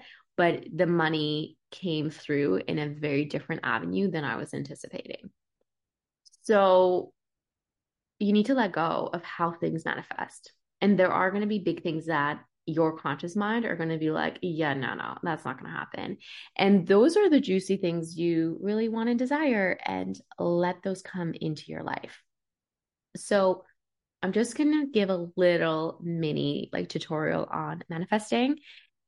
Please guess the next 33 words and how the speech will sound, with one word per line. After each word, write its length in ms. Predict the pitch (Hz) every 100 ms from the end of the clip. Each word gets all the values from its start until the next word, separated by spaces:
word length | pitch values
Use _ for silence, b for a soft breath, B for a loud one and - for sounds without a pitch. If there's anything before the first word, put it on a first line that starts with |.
| _ -
and 360 | 170 165 160 -
I 80 |
will 260 | 190 214 226
record 320 | 226 233 208
a 140 | 185 - _ -
bigger 300 | 180 170 170
podcast 480 | 175 156 - 202 -
on 160 | 226 214
this, 280 | 226 247 247
but 100 | 190
I 80 |
did 160 | 175 175
wanna 180 | 170 170
keep 220 | - 170
this 180 | 170 -
short. 600 | - - 160 - - -
And 100 | -
actually 240 | 170 - 180
I 20 |
was 100 | 170
like, 140 | 170
"I 60 | -
want 240 | 202 247
it 100 | 254 254
under 220 | 233 233
fifteen 400 | 220 202 202 185
minutes," 300 | 170 175 -
and 60 |
I'm 60 | 170
still 220 | - 160
rambling. 460 | 156 127 57 - 175
Sorry. 640 | - 262 254 240 240 247 254
<laughs> 420 | 247 254 269 -